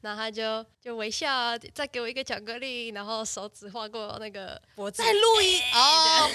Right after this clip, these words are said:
Speaker 1: 对。
Speaker 2: 我以为他有在录音，不能乱讲。
Speaker 1: 没有，没有。
Speaker 2: 哦，很，很想上吊的概念，
Speaker 1: 对，对，对，
Speaker 2: 就是这已经腻到他想要翻白眼了。
Speaker 1: 做出一个上吊的表情给我。
Speaker 2: 真的。
Speaker 1: 被吓一跳。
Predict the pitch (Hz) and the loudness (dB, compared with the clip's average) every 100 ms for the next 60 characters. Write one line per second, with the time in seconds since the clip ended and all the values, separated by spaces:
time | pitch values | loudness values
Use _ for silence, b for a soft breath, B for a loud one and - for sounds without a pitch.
0 | - 320 415 320 392 285 226 294 302 285 | -2 0 4 6 6 4 2 0 0 -4
1 | 269 285 226 226 208 180 202 170 190 202 | -6 0 0 2 0 -2 -4 -4 2 4
2 | 202 208 196 - - - - 226 220 160 | 4 4 2 0 -6 -10 -6 -6 -4 -6
3 | 165 202 180 185 147 135 143 156 - 233 | -6 -10 -6 -6 -6 -6 -8 0 4 6
4 | 240 480 349 302 349 302 208 269 285 311 | 6 6 6 4 4 4 4 0 0 0
5 | 269 240 269 269 214 175 262 359 294 240 | 4 4 6 6 6 6 6 6 6 6
6 | 190 208 175 160 277 247 247 226 214 196 | 4 4 0 4 2 4 0 0 0 -2
7 | 185 202 185 175 185 185 175 196 214 220 | -4 -8 -10 -10 -8 -10 -8 -6 -6 -4
8 | 277 - 170 269 - 254 254 | -4 -4 -6 -6 -6 -8 -12